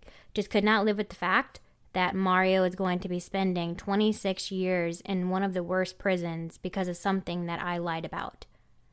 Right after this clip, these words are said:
He said, "My conscience has to come clean, and people have to know that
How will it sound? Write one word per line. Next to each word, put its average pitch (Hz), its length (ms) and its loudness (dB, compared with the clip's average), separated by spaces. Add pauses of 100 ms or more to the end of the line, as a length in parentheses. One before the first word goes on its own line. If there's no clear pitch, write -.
(380)
He 220 160 4
said, 190 220 4
"My 175 120 0
conscience 190 440 -2
has 180 260 0
to 196 80 -8
come 202 240 -2
clean, 185 460 -4 (640)
and 196 140 -2
people 202 280 2
have 190 260 4
to 185 80 -8
know 180 440 -2 (560)
that - 240 2